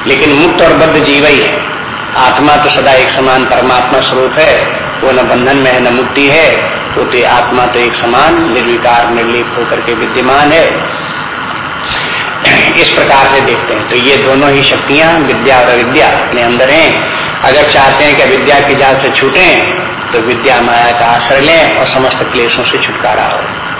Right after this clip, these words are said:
फिर कहते हैं कि सर्वश्रेयस करीम, सभी प्रकार का श्रेय इसी में है, इसी में विद्या में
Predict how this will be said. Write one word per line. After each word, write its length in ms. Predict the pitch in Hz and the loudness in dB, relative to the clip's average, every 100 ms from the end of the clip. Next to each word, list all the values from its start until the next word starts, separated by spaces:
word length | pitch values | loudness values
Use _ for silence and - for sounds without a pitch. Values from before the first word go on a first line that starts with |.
| - - - - - - | -8 -8 -6 -8 -8 -4
फिर 100 | 139 | -2
कहते 300 | 135 135 135 | 0 2 2
हैं 180 | 139 135 | 2 0
कि 60 | 139 | 0
सर्वश्रेयस 640 | 147 143 139 135 131 131 | 0 2 0 0 0 0
करीम, 520 | 139 131 156 135 135 139 - - - | 0 2 2 2 0 -4 -8 -8 -4
सभी 240 | 147 156 | 0 2
प्रकार 400 | - 127 135 131 135 | 2 2 2 2 2
का 80 | |
श्रेय 360 | 131 135 147 143 131 135 | 0 2 2 2 2 0
इसी 240 | - 135 | 0 0
में 160 | 120 - | 0 -2
है, 160 | - - - - - - - - - - 127 | -4 -6 -8 -10 -10 -10 -8 -8 -10 -6 -2
इसी 240 | 123 139 127 | 0 2 2
में 160 | 127 | 2
विद्या 420 | 131 131 120 147 | 2 0 2 2
में 120 | 143 | 4